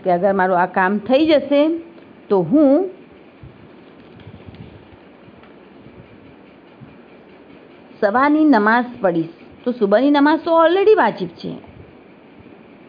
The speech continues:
અને વાજિબ,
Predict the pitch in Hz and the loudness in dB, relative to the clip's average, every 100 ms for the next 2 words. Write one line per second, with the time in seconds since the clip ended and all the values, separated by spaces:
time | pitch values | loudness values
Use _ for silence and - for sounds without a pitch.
0 | - - - - - 156 180 180 165 156 | -20 -20 -20 -20 -16 -6 -4 -2 -4 -6
1 | - - - - - - - - - - | -10 -18 -20 -20 -20 -20 -20 -20 -20 -20
2 | - 180 170 160 185 185 | -16 -10 -2 0 0 -2